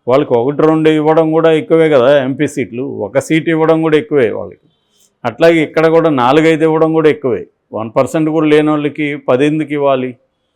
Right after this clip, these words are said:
కాబట్టి ఈ ప్రాబ్లమ్స్ ఉన్నాయి. అంటే దీ-, దీనివల్ల ఏమవుతుందంటే చంద్రబాబు భయపడుతున్నాడని, చంద్రబాబు బలహీనంగా ఉన్నాడన్న సిగ్నల్స్ కూడా జనంలోకి వెళ్తాయి. ఎందుకు వన్ పర్సెంట్ కూడా లేని బీజేపీ,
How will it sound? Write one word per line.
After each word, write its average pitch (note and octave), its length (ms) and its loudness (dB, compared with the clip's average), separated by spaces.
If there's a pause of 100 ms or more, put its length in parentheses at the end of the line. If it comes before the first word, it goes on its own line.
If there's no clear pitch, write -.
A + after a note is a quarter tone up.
(380)
కాబట్టి E3+ 340 0
ఈ E3+ 140 2
ప్రాబ్లమ్స్ F3 600 2
ఉన్నాయి. C3 320 -4 (100)
అంటే D3+ 260 -2
దీ-, - 340 -14
దీనివల్ల E3+ 520 0
ఏమవుతుందంటే F3+ 580 -2
చంద్రబాబు F#3+ 600 0
భయపడుతున్నాడని, D#3 1000 0
చంద్రబాబు D3+ 520 -2
బలహీనంగా D#3 600 0
ఉన్నాడన్న C#3+ 540 -4
సిగ్నల్స్ F3 500 -6
కూడా F3 200 0
జనంలోకి C#3+ 520 -4
వెళ్తాయి. G#2 300 -10 (440)
ఎందుకు G#3 340 0
వన్ D3 280 0
పర్సెంట్ D#3 380 0
కూడా D3 240 0
లేని C#3 280 -2
బీజేపీ, C3+ 840 -4